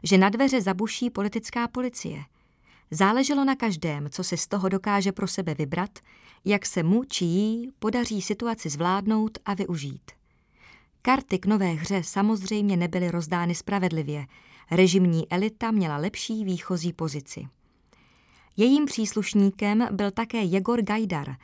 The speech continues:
kterého si Jelcin vybral jako svou pravou ruku. V červnu devatenáct set devadesát dva se stal ruským premiérem. Bylo mu tehdy třicet šest let, vzděláním byl ekonom, ovšem z moskevské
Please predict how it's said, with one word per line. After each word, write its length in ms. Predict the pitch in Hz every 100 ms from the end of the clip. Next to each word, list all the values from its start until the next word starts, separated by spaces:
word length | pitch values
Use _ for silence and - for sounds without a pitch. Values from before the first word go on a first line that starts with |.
| - - -
kterého 380 | - 202 208 196
si 160 | -
Jelcin 560 | 165 180 202 - 240 226
vybral 340 | 196 196 190
jako 220 | 185 180
svou 260 | 170 - 143
pravou 460 | - 185 220 220 196
ruku. 320 | 185 143 120 _ _ _ _ - - _
V 120 | - -
červnu 380 | 190 185 202
devatenáct 500 | 226 220 208 208 202
set 120 | - 196
devadesát 580 | 185 196 185 - 165
dva 320 | 156 143 165 208 - - -
se 160 | - 208
stal 340 | - 180 165
ruským 480 | 226 - - 233 240
premiérem. 680 | 220 196 175 156 143 143 139 - _ _ - -
Bylo 220 | 151 190 247
mu 120 | 277
tehdy 380 | 269 254 233 190
třicet 400 | - 226 277 -
šest 400 | - 240 - 165
let, 340 | 156 - - - _ _
vzděláním 920 | 175 160 214 233 240 233 226 226 226 190
byl 140 | 156
ekonom, 580 | 160 156 175 175 190 233 269 - - -
ovšem 380 | 269 - 277 269
z 100 | 190
moskevské 680 | 202 220 - 269 - 247 233